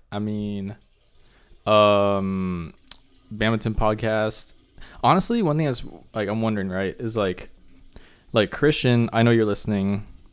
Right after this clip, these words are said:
but, like, who else, like, is actually listening at this point? Like, this is episode, like, eighty-two, I think, and it's insane, like, literally, like, the fact that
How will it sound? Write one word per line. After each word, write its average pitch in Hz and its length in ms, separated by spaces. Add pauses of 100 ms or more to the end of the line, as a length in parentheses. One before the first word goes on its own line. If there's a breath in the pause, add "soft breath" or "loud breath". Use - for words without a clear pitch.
(300)
but, 120 260
like, 113 380 (520)
who 175 480
else, 120 420
like, 101 200
is 101 140
actually 101 280
listening 92 520
at 107 100
this 104 160
point? 90 380 (260)
Like, 113 360
this 143 240
is 151 240
episode, 113 680
like, 95 220 (120)
eighty-two, 104 560
I 113 60
think, 165 320 (960 soft breath)
and 131 120
it's 123 120
insane, 120 560
like, 98 280
literally, 127 720 (840)
like, 117 340
the 113 80
fact 120 380
that 110 360